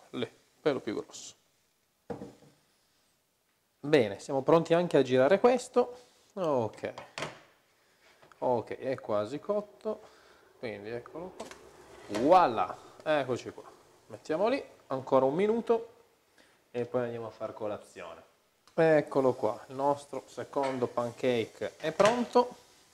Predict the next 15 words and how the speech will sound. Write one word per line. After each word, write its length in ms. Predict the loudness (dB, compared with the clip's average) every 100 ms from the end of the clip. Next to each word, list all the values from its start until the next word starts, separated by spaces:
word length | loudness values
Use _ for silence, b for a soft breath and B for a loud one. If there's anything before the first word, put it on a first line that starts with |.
| _
Lo 340 | -4 4 6 6
possiamo 680 | 2 -4 -2 -2 -2 -2 -4
togliere 640 | 0 2 2 0 -4 -4 -8 b b b b b b
e 140 | -2 0
lo 120 | 2
possiamo 480 | 2 0 0 2 2
andare 260 | 4 4
a 60 | 4
mettere 440 | 0 -4 -8 -8
con 360 | -4 -2 -2 0
l'altro. 500 | 0 2 0 -4 -4
Ve 80 | -2
lo 100 | 0
giro 200 | 0 0
così, 280 | -2 -4